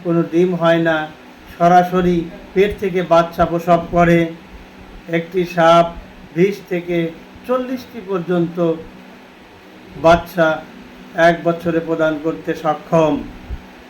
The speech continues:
এই সাপের ভিন্নতা অন্যান্য সাপের ন্যায় ন-,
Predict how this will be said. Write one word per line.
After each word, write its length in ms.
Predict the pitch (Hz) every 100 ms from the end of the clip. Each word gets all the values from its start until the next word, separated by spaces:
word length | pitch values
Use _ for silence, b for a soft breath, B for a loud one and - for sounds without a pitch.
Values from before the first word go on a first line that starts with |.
| - - - - - - - - - - -
এই 260 | 170 170 185
সাপের 540 | 175 180 170 165 180 170 170 - -
ভিন্নতা 680 | 170 180 180 180 175 180 - - - - - - - - - - - -
অন্যান্য 480 | 170 180 185 180 180
সাপের 540 | - 170 170 175 165
ন্যায় 340 | 170 175 170 170
ন-, 160 | 170